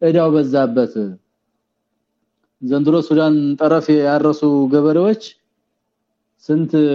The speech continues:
ኩንታል ሰልጥ ማ-፣ እንደማያስገቡ ሁሉ ዘንድሮ ዲካም ብቻ ነው፣ ልፋት ብቻ ነው። ንብረታቸውን ጥሎ ነው የወጡት። ባለዳ ሆኑ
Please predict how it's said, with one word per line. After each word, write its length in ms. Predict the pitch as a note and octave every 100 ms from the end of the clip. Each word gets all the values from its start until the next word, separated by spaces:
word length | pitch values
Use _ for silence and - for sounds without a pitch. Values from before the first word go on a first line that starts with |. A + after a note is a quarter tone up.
| C3
ኩንታል 340 | D3+ D3 D3+
ሰልጥ 220 | C#3+ D3+ D#3
ማ-፣ 240 | D3+ D3+
እንደማያስገቡ 640 | D#3 D3 D3+ D#3 D3+ D#3 D#3
ሁሉ 160 | D#3+ F#3+ F3+
ዘንድሮ 320 | D3 D3 F3 A3 A3+ - _ _ _ _ _ _ -
ዲካም 360 | C#3+ D3+ D#3+ D#3
ብቻ 200 | D3+ D#3+ C#3+
ነው፣ 120 | A2+ - _ _ _ _ _ _ _
ልፋት 360 | C#3 D3+ D#3+ D3+
ብቻ 200 | D#3 - D#3
ነው። 100 | C#3+
ንብረታቸውን 500 | A#2+ C3+ D3+ D3+ D#3
ጥሎ 120 | D#3+ D#3+
ነው 120 | C#3
የወጡት። 280 | A#2+ - - _ _ _ _ _ _ _ _ -
ባለዳ 400 | B2 C#3+ D3 D3 C#3
ሆኑ 180 | C3+